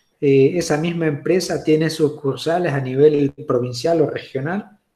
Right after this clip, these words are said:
entonces ya se vuelve una empresa ya provincial, ustedes la pueden encontrar en algunas cafeterías, por ejemplo. Usted la puede encontrar aquí, usted se va a otra ciudad y la encuentra, encuentra la misma con los mismos productos,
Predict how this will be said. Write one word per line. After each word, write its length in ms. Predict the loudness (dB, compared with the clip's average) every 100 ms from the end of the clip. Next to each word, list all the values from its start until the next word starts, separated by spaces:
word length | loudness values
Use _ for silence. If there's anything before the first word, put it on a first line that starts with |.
| _ _ _ -18
entonces 400 | -8 -6 -4 0
ya 140 | 0
se 160 | 0 0
vuelve 320 | 2 2 0
una 160 | -2 -4
empresa 420 | -2 -2 -2 -4
ya 220 | -4 -4
provincial, 640 | -2 0 -2 -2 -2 -2 -4
ustedes 260 | -4 -4
la 160 | -4 -4
pueden 200 | -4 -4
encontrar 500 | -8 -4 -2 -2 -4 -16 -12 -4
en 80 |
algunas 540 | 0 2 2 0 -2 -6
cafeterías, 800 | -6 -2 0 2 4 4 4 0
por 180 | -4 -4
ejemplo. 520 | -2 -2 -2 -6 -8 _ _ _ _ _
Usted 240 | -2 4
la 140 | 4 6
puede 160 | 6
encontrar 460 | 4 2 2 4 6
aquí, 440 | 4 2 2 4
usted 220 | 4 4 2
se 160 | 2
va 220 | 2 2
a 60 | 0
otra 180 | -2 -4
ciudad 400 | 0 2 4 6
y 80 | 4
la 80 | 4
encuentra, 480 | 2 0 0 -4
encuentra 340 | -6 -6 -6 -4
la 120 | -4
misma 380 | -2 -2 -2 0
con 100 | 0
los 120 | 0
mismos 260 | -4 -4 -4
productos, 640 | 2 4 4 2 -4 -10